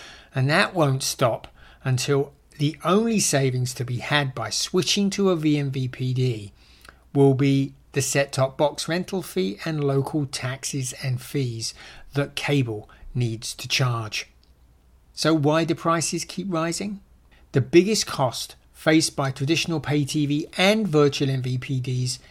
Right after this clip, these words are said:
is programming license fees. And programmers like Disney, Warner Brothers Discovery, and N B C U have not been shy about asking for big increases. Let's take a look at what has happened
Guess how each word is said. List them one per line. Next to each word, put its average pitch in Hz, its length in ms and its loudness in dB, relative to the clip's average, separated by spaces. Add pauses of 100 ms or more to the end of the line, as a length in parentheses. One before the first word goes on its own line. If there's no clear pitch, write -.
(300)
is 185 200 0
programming 139 880 0 (160)
license 117 760 -6
fees. 107 560 -6 (340)
And 135 180 2
programmers 196 520 4
like 127 220 0
Disney, 180 440 2
Warner 147 320 0
Brothers 131 360 -2
Discovery, 165 720 2
and 147 100 0
N 135 80 0
B 127 100 -4
C 127 160 -4
U 135 520 2 (220)
have 147 200 0
not 147 500 2
been 196 180 2
shy 127 520 -2 (280)
about 135 360 -2
asking 135 560 -2
for - 180 -4
big 131 480 -2
increases. 127 720 -4 (520)
Let's 220 220 2
take 233 200 0
a 247 40 0
look 190 280 2
at 143 120 0
what 143 220 4
has - 160 0
happened 127 640 -4